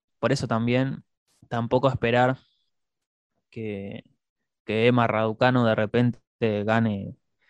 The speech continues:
dos Grand Slam el año que viene o que sea top tres. Eh, más que nada en el femenino hay que confirmar todo el tiempo.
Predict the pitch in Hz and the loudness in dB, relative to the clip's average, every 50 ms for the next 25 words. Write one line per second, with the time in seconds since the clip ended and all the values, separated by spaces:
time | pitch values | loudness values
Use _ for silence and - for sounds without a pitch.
0 | _ _ _ _ _ _ - 120 120 113 110 110 107 110 110 110 113 113 110 110 | _ _ _ _ _ _ 2 2 4 4 2 2 0 0 0 0 2 2 2 2
1 | 113 110 104 104 104 107 113 117 117 117 117 117 117 113 117 113 113 113 131 135 | 0 0 -2 -2 -4 -2 0 0 0 2 0 0 0 0 0 0 0 -2 -4 -6
2 | 120 110 101 104 104 107 - - 110 104 - 110 107 - - 107 117 117 117 117 | -8 -6 -4 -4 -4 -4 -4 -4 -4 -2 -2 -4 -4 -2 -2 0 0 2 0 0
3 | 117 117 - _ _ _ _ _ _ _ _ _ _ _ _ _ _ _ _ _ | -2 -6 -10 _ _ _ _ _ _ _ _ _ _ _ _ _ _ _ _ _
4 | _ _ _ _ - 113 110 110 107 104 101 98 98 113 120 - - - _ _ | _ _ _ _ -14 -12 -10 -8 -8 -6 -8 -8 -10 -12 -14 -14 -16 -20 _ _
5 | _ _ _ _ _ _ _ _ _ _ _ _ _ _ _ _ _ _ _ _ | _ _ _ _ _ _ _ _ _ _ _ _ _ _ _ _ _ _ _ _
6 | - 127 127 - - 131 127 135 139 131 120 113 110 - 117 110 113 117 127 131 | -10 -8 -8 -8 -6 -4 -2 -2 0 0 0 -2 -4 -4 -4 -4 -2 -2 -2 0
7 | 127 127 123 - 117 107 - 117 113 113 - - 117 117 123 127 123 - 120 120 | 0 0 -2 -2 -6 -4 -4 -4 -4 -4 -4 -4 -2 0 0 0 0 0 0 0
8 | 113 104 - 123 117 110 98 - - - | -2 -2 -4 -4 -4 -4 -6 -10 -16 -20